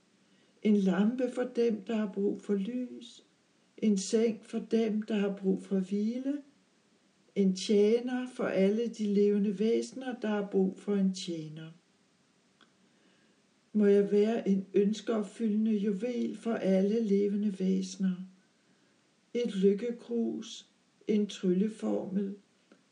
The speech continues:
en vidundermedicin, et ønskeopfyldende træ og en ønskeopfyldende ko.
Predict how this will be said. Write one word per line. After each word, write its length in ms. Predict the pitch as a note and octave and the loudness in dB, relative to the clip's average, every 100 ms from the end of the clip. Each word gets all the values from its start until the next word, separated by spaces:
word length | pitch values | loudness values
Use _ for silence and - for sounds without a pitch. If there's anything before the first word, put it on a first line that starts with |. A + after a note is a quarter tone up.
| _ | _
en 260 | A3 G#3+ G3 | 2 4 4
vidundermedicin, 1400 | C4 C#4+ B3+ A3 G#3+ G#3 G#3 G3 G#3 - G#3+ G3+ G3+ G3 - - _ _ _ _ G#3 | 2 2 2 0 2 2 0 0 -6 -6 -4 -2 0 -2 -6 -20 _ _ _ _ -2
et 180 | G3 - | -2 -2
ønskeopfyldende 1200 | G3+ G#3 A3+ - A#3 - F#3+ - A3+ G#3+ G3+ F#3+ F#3 | 0 2 0 -4 -4 0 -2 0 -2 0 2 0 0
træ 400 | - B3 B3+ B3 - _ _ _ _ _ _ - | -6 -4 -4 -6 -12 _ _ _ _ _ _ -6
og 160 | G3 G#3 | 2 2
en 160 | G3+ - | 2 0
ønskeopfyldende 1200 | G3 F#3+ - G#3+ G3 G3 - G3 F#3+ G3 G3 F#3+ | 0 0 -2 -4 -2 -2 0 2 4 4 2 -2
ko. 320 | - F#3+ F#3+ | -4 -2 -2